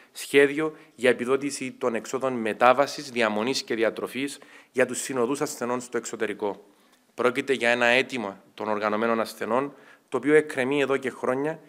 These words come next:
και η κυβέρνηση θεωρεί ότι είναι δίκαιο και αιτιολογημένο. Μακροπρόθεσ-, μακροπρόθεσμος στόχος, βεβαίως,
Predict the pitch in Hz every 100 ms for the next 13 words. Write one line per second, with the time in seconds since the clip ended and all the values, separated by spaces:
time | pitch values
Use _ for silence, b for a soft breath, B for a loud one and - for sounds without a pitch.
0 | B B - 123 120 131 131 127 127 120
1 | 117 127 120 120 107 113 127 143 151 147
2 | - 117 113 107 104 104 95 92 _ _
3 | b b b b 104 107 143 147 156 147
4 | 139 127 113 113 113 117 147 135 127 113
5 | - 127 127 107 107 131 151